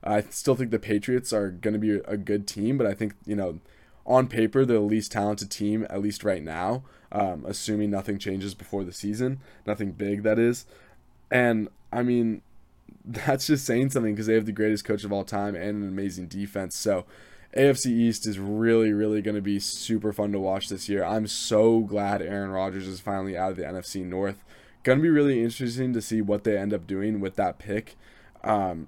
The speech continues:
<clears throat> now that they're a little bit higher up to thirteen, I still think that targeting receiver would not be a bad idea, but there's a lot of different directions this team could go with that pick, and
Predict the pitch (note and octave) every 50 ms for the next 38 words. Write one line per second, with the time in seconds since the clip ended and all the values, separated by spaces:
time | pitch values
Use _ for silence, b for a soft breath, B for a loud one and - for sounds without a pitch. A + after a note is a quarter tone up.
0 | - - _ - G3+ A3 G#3 G#3 G3+ E3 C3+ A#2 A#2+ A#2 A#2 A2+ A#2 - A#2+ G#2+
1 | G2 - - _ _ - - A2 A2 A2 B2 C#3 C#3 C3+ A2+ G#2+ A2+ A#2 A#2+ A#2+
2 | A#2+ A#2+ A#2+ - - A2 G#2 - A2+ G#2+ G#2+ G2+ - - G#2+ G#2+ A#2 A#2+ B2 B
3 | B B B B B B B - A2+ A#2 A2+ - - - B2 B2 A#2 - B2 A#2+
4 | B2 A#2+ - - - A2+ A2 G#2+ G2+ - - - - _ _ - - - A2 G#2+
5 | G#2+ A2 A2 G#2+ G#2 G2+ - G#2+ G#2+ G#2+ G#2+ G#2+ G2+ G#2 G2+ G2+ G2+ G#2+ G#2 G2
6 | F2+ G2 G#2 G#2 G2+ G2 F#2 E2 F#2 G2+ A2 B2 C3+ C3+ A#2+ A2+ A2 G#2 G2+ -
7 | B B B B B - A#2+ B2 C3+ B2+ A#2+ A#2 A#2+ A#2 A2 A2+ G#2 A#2 A2 G#2
8 | G#2+ G#2 G#2 - - G#2+ G#2 G2+ G2+ G2 - - G#2 G2+ G2 - G2 E2 - -
9 | - - G#2 G2+ G2+ G2+ F#2 - G2+ F#2+ F#2 - - A2 G2+ G2 F#2+ - - b
10 | b b b b b b G#2 G#2+ G#2 G2+ G2 F#2+ -